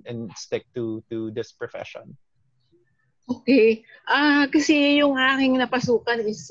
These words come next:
Speaker 2: ah, the House of Representatives. And just like Martin, ang feeling mo, yung pre-preserve mo yung records ng bansa,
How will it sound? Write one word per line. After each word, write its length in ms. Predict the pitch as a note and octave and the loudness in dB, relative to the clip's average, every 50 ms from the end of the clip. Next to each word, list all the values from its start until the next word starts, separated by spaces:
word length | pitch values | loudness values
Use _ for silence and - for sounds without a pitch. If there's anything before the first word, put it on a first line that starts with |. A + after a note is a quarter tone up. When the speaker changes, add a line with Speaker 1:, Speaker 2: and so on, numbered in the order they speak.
| - - E3+ | -14 -10 -8
Speaker 2:
ah, 240 | F3 F3+ F#3 F3+ F3+ | -6 -6 -6 -6 -6
the 400 | E3+ F#3 F#3 F#3 F#3 F3+ F3+ G3 | -4 -4 -2 -2 -4 -4 -4 -4
House 240 | G3 G3 G#3+ G#3 G#3 | -2 -2 -2 -4 -4
of 80 | F#3+ | -6
Representatives. 1040 | F3+ F#3+ F3+ - F#3+ - - - E3+ D#3+ D3+ - - - - - D#3 D3+ D3 C3+ - - G#3+ | -4 -6 -6 -6 -10 -18 -12 -8 -6 -6 -6 -6 -8 -12 -6 -4 -2 -2 -4 -6 -6 -2 2
And 320 | A#3+ B3+ B3+ B3 A3 G3+ | 4 4 4 4 2 2
just 320 | - B3+ C4+ C4+ C4+ A#3+ | 0 0 0 0 0 0
like 240 | A#3+ A3+ A3 A3 - | 0 0 0 -2 -4
Martin, 720 | F#3+ G#3 G3+ G3 G3 F#3+ F#3 - - G3 E3+ E3+ E3+ E3+ E3+ - | -4 -2 -2 0 0 -2 -4 -2 0 0 0 0 0 -4 -6 -2
ang 160 | A#3+ C4 C4 | -2 -2 0
feeling 480 | C4 D4 C#4+ C#4+ C4+ B3+ C4+ C4 B3+ A#3 | 2 2 2 2 4 4 4 4 4 2
mo, 240 | G#3 G3 G3 G3+ G#3 | 2 0 0 0 0
yung 320 | A3 A#3 C4 C4+ C#4 C4+ C4 C4 C4 C4 C4 C4 C4 B3 A#3+ - _ _ - - - - - _ _ | 0 0 2 2 0 0 0 0 0 0 0 0 -2 -2 -4 -6 _ _ -20 -20 -20 -20 -20 _ _
pre-preserve 720 | - C4+ D4 D4 D4 C#4+ C4 C4+ C#4+ C#4 A#3+ D#4 C4+ C4 B3 | 0 2 4 4 4 2 2 0 0 0 0 2 2 2 2
mo 160 | A3+ A#3 B3+ | 2 2 2
yung 560 | B3+ B3+ B3 B3 B3 A#3+ A#3+ A#3+ A#3+ A#3+ A#3 | 2 2 2 2 2 0 0 -2 -4 -2 -2
records 640 | A3 A3+ A3 A3 G#3+ - A3+ A3+ A3 G#3 F#3 - - | 0 0 0 0 0 0 0 0 0 0 -4 -12 -12
ng 240 | - G#4 - - G3+ G3+ G4+ G4 G4 F#3+ F#3+ F#3+ F#3+ F#3 - - - - _ | -10 -10 -10 -10 -12 -14 -16 -16 -16 -18 -18 -18 -18 -18 -20 -20 -20 -18 _
bansa, 400 | - A#3 G#3+ A3+ A3+ - A#3 G#3+ | -6 -4 -2 -4 -2 -2 -2 -4